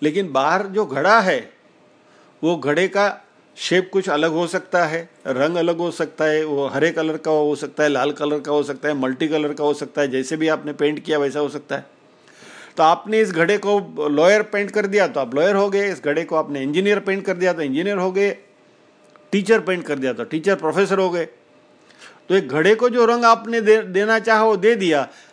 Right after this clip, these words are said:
लेकिन अंदर जो ज्योति है वो तो वही है, उसको कोई फर्क नहीं पड़ता किस रंग से घड़ा रंगा जा रहा है।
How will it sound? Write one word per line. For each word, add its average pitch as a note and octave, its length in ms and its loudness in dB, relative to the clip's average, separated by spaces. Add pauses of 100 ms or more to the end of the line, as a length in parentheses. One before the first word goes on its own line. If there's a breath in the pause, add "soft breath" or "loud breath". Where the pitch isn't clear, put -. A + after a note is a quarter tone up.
लेकिन D#3 260 0
अंदर D3 360 -2
जो G3+ 160 0
ज्योति D3 460 -6
है C3 440 -2 (320)
वो A#2+ 180 -6
तो F#3 160 -4
वही G#3 320 0
है, E3+ 200 -2
उसको E3 300 -8
कोई F3+ 140 -2
फर्क E3 220 -2
नहीं G#3 140 -4
पड़ता F3+ 260 -4
किस E3+ 240 -6
रंग D#3+ 180 -2
से D#3 120 -4
घड़ा C#3 200 0
रंगा D3 220 -2
जा C3 160 -2
रहा A#2 140 -6
है। G2 200 -18